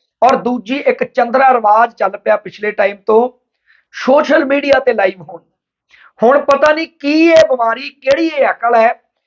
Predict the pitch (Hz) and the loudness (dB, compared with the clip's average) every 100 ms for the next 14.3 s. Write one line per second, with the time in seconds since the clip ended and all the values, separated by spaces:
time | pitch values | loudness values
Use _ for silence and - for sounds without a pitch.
0 | _ _ - 302 294 190 165 175 240 320 | _ _ -2 -2 -2 -8 -2 2 2 2
1 | 311 311 - 254 185 185 240 262 - 254 | -2 -4 -2 -2 -2 0 0 0 -2 -4
2 | 269 247 220 208 247 262 208 208 196 196 | -2 0 2 0 0 -2 0 2 0 -2
3 | 160 151 - _ _ _ _ _ _ 185 | 0 0 0 _ _ _ _ _ _ -2
4 | 226 240 285 269 240 269 311 302 285 294 | -2 -2 -4 -6 -2 -2 0 -4 -6 -4
5 | 294 - 269 220 262 302 294 254 247 254 | -2 2 2 2 0 0 -2 -2 -2 -4
6 | - _ _ _ _ _ _ 254 302 311 | -6 _ _ _ _ _ _ 0 2 4
7 | 302 240 226 262 262 233 233 277 285 277 | 4 2 0 0 -2 -2 0 0 0 0
8 | 233 226 202 - 233 254 240 254 _ _ | -2 -2 -4 -6 -4 -4 -4 -8 _ _
9 | _ - 277 240 262 311 302 277 202 208 | _ 2 4 4 0 -2 -2 0 0 -2
10 | 254 277 269 226 220 247 240 240 262 254 | 0 0 2 0 0 0 0 2 0 -2
11 | 226 214 208 277 330 330 - 262 277 294 | -2 0 2 4 2 0 0 0 2 -2
12 | 269 277 285 277 269 262 247 254 254 196 | -2 -4 0 0 2 2 2 2 0 -4
13 | 208 254 254 - 226 311 269 220 202 220 | -10 -12 -10 -6 -2 2 2 2 -2 -6
14 | 240 196 - | -6 -6 -8